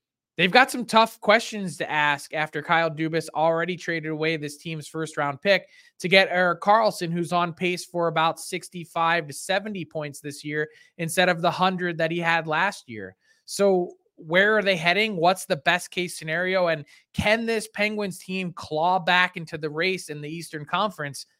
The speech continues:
I, I'm just struggling to envision the path for them to do so.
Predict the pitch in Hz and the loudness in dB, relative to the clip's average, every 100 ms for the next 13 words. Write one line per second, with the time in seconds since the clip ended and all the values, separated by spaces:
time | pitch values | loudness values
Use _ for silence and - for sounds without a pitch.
0 | _ _ _ _ _ _ _ _ - 185 | _ _ _ _ _ _ _ _ 0 2
1 | 170 202 294 - - 226 233 240 190 180 | 4 2 2 -2 6 8 8 2 0 0
2 | 165 135 196 196 185 139 - 151 170 190 | 0 -2 -2 -2 -6 -8 -6 0 2 0
3 | - 165 151 147 135 127 196 214 143 117 | -4 -4 -4 -4 -8 -8 -6 -6 -4 -4